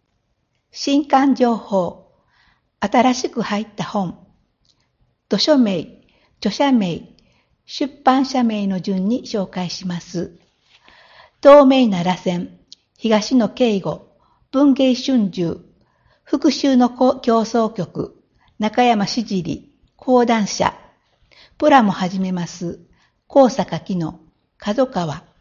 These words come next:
十代のための読書地図、本の雑誌編集部、本の雑誌社、アンパンマンと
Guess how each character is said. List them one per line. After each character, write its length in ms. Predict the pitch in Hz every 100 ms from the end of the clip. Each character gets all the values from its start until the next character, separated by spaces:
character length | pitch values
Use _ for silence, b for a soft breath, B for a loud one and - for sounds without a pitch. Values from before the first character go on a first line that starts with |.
| _ _ b b b b b b
十 240 | - 226
代 240 | 240 294 269
の 100 | 202
た 160 | -
め 140 | 180 170
の 140 | 160
読 280 | 170 180 175
書 140 | -
地 180 | 214 254
図、 240 | 196 175 - _ _ _ _ _ _ _ _ _
本 300 | - - 302
の 120 | 277 269
雑 200 | 190 -
誌 160 | 202
編 260 | 156 226 214
集 300 | 214 233 190
部、 340 | 160 80 - _ _ _ _ _
本 320 | _ - 262
の 120 | 254 247
雑 220 | 156 151
誌 200 | - 190
社、 220 | - - - _ _ _ _ _ _ _ _ b b b b
ア 140 | 262
ン 160 | 302 -
パ 160 | 285
ン 100 | 277
マ 140 | 220 185
ン 160 | 165
と 240 | - 165